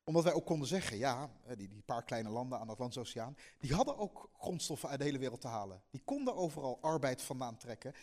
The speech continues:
en die konden ook hun vuilnis ook overal weggooien. Want er was voldoende van de aarde. Alleen nu op het moment dat die hele wereld mee aan het doen is met dit sy-, dit systeem,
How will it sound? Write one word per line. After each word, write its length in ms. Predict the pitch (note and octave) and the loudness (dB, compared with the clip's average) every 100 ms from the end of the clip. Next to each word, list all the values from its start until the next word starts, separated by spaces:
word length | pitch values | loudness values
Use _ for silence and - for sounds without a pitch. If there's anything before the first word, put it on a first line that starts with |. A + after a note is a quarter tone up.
| - | -6
en 100 | - | 0
die 80 | F3+ | 0
konden 240 | - A3 C3+ | 0 0 0
ook 100 | C3+ | 0
hun 100 | D3 | 2
vuilnis 340 | F#3 D#3+ D3 | 2 2 -2
ook 100 | D3 | -2
overal 260 | C#3+ C#3 D3 | 0 0 0
weggooien. 480 | G#3 B2+ G#2+ E3+ - _ _ _ - _ _ _ | 0 -2 -2 -4 -8 _ _ _ -20 _ _ _
Want 120 | - D3+ | -4 2
er 60 | |
was 160 | F#3 - | 2 2
voldoende 360 | D#3 C3+ A2 | -2 -2 -4
van 100 | G2+ | -10
de 60 | G2 | -12
aarde. 180 | F#2 G2+ _ _ - - | -14 -20 _ _ -20 -8
Alleen 240 | C#3+ D#3 E3+ | 2 4 6
nu 140 | A#3+ | 6
op 100 | B3 | 4
het 100 | G#3 | 0
moment 280 | F3 D#3+ B2 | 0 0 -2
dat 120 | B2+ | -2
die 80 | C3 | 0
hele 300 | F3 A#3+ A3 | 2 2 2
wereld 240 | G3+ D#3+ | -2 -4
mee 160 | D#3 F3+ | -6 -6
aan 60 | |
het 100 | A#2 | -6
doen 140 | A2+ G#2+ | -8 -10
is 100 | - | -10
met 100 | A2+ | -10
dit 60 | - | -10
sy-, 280 | - - A#2+ | -12 -12 -12
dit 140 | A#2+ | -8
systeem, 440 | - - A2+ F3 | -6 -6 -6 -8